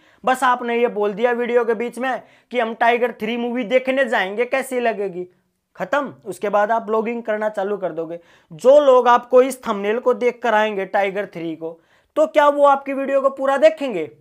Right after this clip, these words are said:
नहीं देखेंगे मेरे भाई, नहीं देखेंगे रे। अरे थोड़े बुद्धि खोल लो यार। और वो लोग आपके चैनल को सब्सक्राइबर भी नहीं करेंगे। क्यों? क्योंकि वो सलमान खान के थंबनेल को देख के आए। चलो मान लो वो आ गए, तो इसके चैनल पे पचास लाख सब्सक्राइबर हैं, ठीक है,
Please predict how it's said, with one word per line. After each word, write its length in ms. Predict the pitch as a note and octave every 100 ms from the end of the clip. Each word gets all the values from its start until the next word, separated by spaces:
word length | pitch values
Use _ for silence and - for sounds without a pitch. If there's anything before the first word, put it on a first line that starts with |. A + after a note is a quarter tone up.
| F#3+
नहीं 240 | A3 F#3
देखेंगे 400 | F3+ G3 A3 A3+
मेरे 200 | A3+ A3+
भाई, 220 | G3 E3+
नहीं 200 | F#3+ E3+
देखेंगे 460 | E3+ F3+ F3+ F3 E3
रे। 380 | F3 G3 C#3+ A#2+ _ -
अरे 120 | F#3+
थोड़े 240 | G3+ D#3
बुद्धि 340 | E3+ F#3 F3 D#3+
खोल 260 | - F3
लो 120 | D#3 C#3
यार। 280 | C3+ B2+ - _ _ _ _ _ _
और 340 | G#3+ B3 A#3+ _
वो 280 | E3+ F3+ D#4
लोग 260 | D#4+ C4+ C4
आपके 280 | C4 C4 C4+
चैनल 260 | B3 A#3
को 120 | A#3+
सब्सक्राइबर 680 | C4 B3 G#3+ A#3+ A3 G#3+ A#3
भी 100 | A3+
नहीं 120 | G3+
करेंगे। 300 | F3+ F#3 F#3+
क्यों? 240 | F3 C#4 C#4
क्योंकि 220 | B3+ B3
वो 180 | B3 C#4
सलमान 420 | A#3+ G#3 A3+ D4
खान 280 | A3+ F#3+ F3+
के 100 | G#3+
थंबनेल 400 | G3 E3+ E3+ G#3
को 140 | A3+
देख 220 | G3+ G3
के 60 | G3
आए। 240 | D3+ C#3 C3+ - _
चलो 240 | C4+ C#4
मान 240 | C4 B3 B3+
लो 160 | C4
वो 120 | B3+ B3
आ 200 | A3 A3
गए, 180 | A3+
तो 180 | A#3+ -
इसके 360 | - C#4+ - D4+
चैनल 380 | C#4+ A3+ A3+ A#3
पे 140 | B3
पचास 400 | B3+ A#3+ C4 B3+
लाख 200 | B3+ B3+
सब्सक्राइबर 640 | - G3+ - G3 F#3 F#3
हैं, 240 | D#3 B2 B2 _ _ _ _ _ -
ठीक 220 | C#4+ A#3+
है, 160 | C3